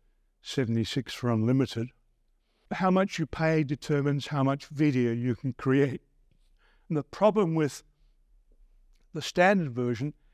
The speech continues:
it only gives you about half a minute of video that you can create per month. So if you're serious about making movies,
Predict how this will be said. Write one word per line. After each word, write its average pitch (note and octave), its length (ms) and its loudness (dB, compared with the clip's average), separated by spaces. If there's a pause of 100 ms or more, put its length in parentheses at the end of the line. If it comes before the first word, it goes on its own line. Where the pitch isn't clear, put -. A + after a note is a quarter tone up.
(300)
it E3+ 80 -2
only F#3+ 220 2
gives F3 300 0
you C#3 180 0
about C3+ 420 -2 (760)
half D3+ 460 -4
a C#3+ 60 0
minute C3 360 0 (260)
of B2+ 360 -4 (720)
video D3+ 520 2
that C#3 80 -4
you C#3 160 -6
can C3 160 -2
create B2 400 0 (100)
per B2 220 0
month. C3+ 400 -2 (640)
So - 200 0
if C#3 120 -4
you're E3+ 200 2
serious G3+ 640 2
about C#3+ 240 -2
making C3+ 360 -2
movies, B2 520 0